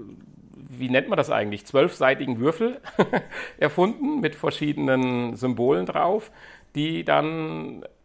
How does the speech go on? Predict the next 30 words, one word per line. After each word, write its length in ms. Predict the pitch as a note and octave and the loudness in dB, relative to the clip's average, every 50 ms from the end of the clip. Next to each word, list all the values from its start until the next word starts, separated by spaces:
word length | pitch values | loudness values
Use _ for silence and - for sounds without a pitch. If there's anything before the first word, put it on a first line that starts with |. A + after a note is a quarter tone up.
| _ | _
von 380 | - - C#3+ C#3+ C#3+ D3 D3+ D3 | -6 -2 0 0 0 0 -2 -2
der 120 | C#3+ C3+ | -2 -2
Kamera 480 | - - C#3 C#3+ D3 D3+ C#3+ C#3+ D3 C#3+ | 0 0 0 0 2 0 0 0 0 0
erfasst 600 | A#2 B2 - - - D3 E3+ - - - - - | 0 -2 -2 0 0 0 0 -2 -6 -16 -14 -8
werden 420 | D3 D#3 E3+ F3 F3+ F#3 F#3 E3+ | -4 -4 -4 -4 -4 -6 -8 -8
und 480 | - B2+ C3+ C#3+ C#3+ - - - - - | -6 -4 -4 -4 -6 -6 -10 -16 -12 -10
durch 200 | D3 C3 - - | -8 -8 -8 -8
die 140 | - A#2+ A2+ | -10 -8 -4
Lage 360 | A2+ A2 G#2 A#2+ D3 E3+ E3+ | 0 2 4 4 4 2 0
der 140 | D#3+ D#3+ D#3+ | -4 -4 -4
Symbole 440 | - D#3 D3+ D3 D3 C#3 D3+ E3 E3+ | -4 -4 -6 -4 -4 -4 -2 -2 -2
und 160 | D3+ C#3 - | -4 -4 -4
auch 160 | - C3+ C3 | -4 -6 -6
der 140 | - - A2+ | -4 -6 -6
Seiten 480 | G2+ - G2+ G#2 B2+ - - D#3+ D#3 D3+ | -4 -2 -2 -2 -2 -4 -6 -8 -8 -8
des, 320 | D#3 D3+ - - - - | -8 -10 -10 -14 -18 -14
des, 360 | - C#3+ C3+ C3+ - - - | -12 -12 -12 -12 -14 -20 -16
des 280 | _ D3 C3 - - - _ _ _ - - - _ _ | _ -14 -14 -14 -16 -20 _ _ _ -20 -20 -20 _ _
vielseitigen 680 | _ - - D#3+ D#3 D3+ E3+ D#3 D#3+ D3+ D3+ D3 D3 C3+ | _ -8 -6 -4 -2 0 2 0 0 0 -2 -4 -4 -4
Würfels 540 | B2+ C#3+ D#3+ D#3 D3+ D#3 D3+ D3 - - - _ - - - - - _ _ | -2 -2 -2 0 0 -2 -4 -4 -6 -12 -18 _ -20 -20 -20 -20 -20 _ _
dann 420 | - A#2+ B2+ C#3 C#3 C#3 C#3+ C#3+ B2+ A2 - | 2 2 4 4 2 -2 -4 -4 -6 -8 -10
der 680 | - B2+ A#2 G#2+ B2 B2 B2 A#2+ A#2+ A#2+ A#2 A#2 A#2 A#2+ | -10 -12 -6 -2 2 4 6 6 8 6 6 4 2 -2
Gegenstand, 680 | A#2+ - C#3 C#3+ D3+ E3 - - - C#3+ C#3+ C3+ - - | -4 -2 -2 -2 -2 -4 -4 -2 0 0 0 -2 0 0
der 200 | B2 - - - | 0 2 2 2
an 160 | B2 D3 D#3 | 0 0 0
diesem 640 | C#3+ C#3 C3 B2+ B2+ B2 A#2+ A#2 A#2 A2+ A2+ G2+ | -2 -2 -2 -2 -2 0 0 0 -2 -4 -4 -2
Würfel 260 | A2+ C3+ D3+ D3+ C#3+ | 0 0 0 0 -2
befestigt 580 | A#2+ A#2+ A#2 - - A#2 D3 D3 - - C#3 - | -4 -4 -4 0 0 0 0 0 -4 -8 -8 -6
ist, 280 | D3+ D3+ D3 - - - | -6 -6 -6 -6 -4 -2
dann, 440 | A#2+ B2 C3 C3 C3 C3+ - - | 0 0 0 -2 -4 -6 -8 -12